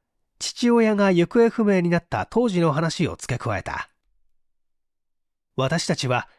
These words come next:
ロングペリエに少しばかりの畑を持って暮らしていました。父親は七十歳ですが、随分元気の方で、体も非常に丈夫で、毎朝貝場を荷馬車に積んで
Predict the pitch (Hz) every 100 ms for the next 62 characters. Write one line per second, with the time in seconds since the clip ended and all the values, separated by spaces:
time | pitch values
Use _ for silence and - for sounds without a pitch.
0 | _ _ _ _ 160 226 247 247 - 254
1 | 226 180 131 110 98 - 269 - 262 269
2 | 254 196 147 113 170 190 202 208 214 -
3 | 127 117 113 - 127 131 - 107 - _
4 | _ _ _ _ _ _ _ _ _ _
5 | _ _ _ _ - - - 247 254 247
6 | 247 233 214 147 233 269 311 - 220 156
7 | 131 120 - _ _ - 202 311 220 139
8 | 98 107 226 202 151 120 117 101 - _
9 | _ _ _ _ _ _ - 117 135 143
10 | 147 147 - 147 147 170 170 165 170 147
11 | 170 170 175 165 _ _ _ _ _ _
12 | _ _ 190 262 226 - 123 104 - 165
13 | 185 185 180 170 156 196 196 196 196 190
14 | 185 180 170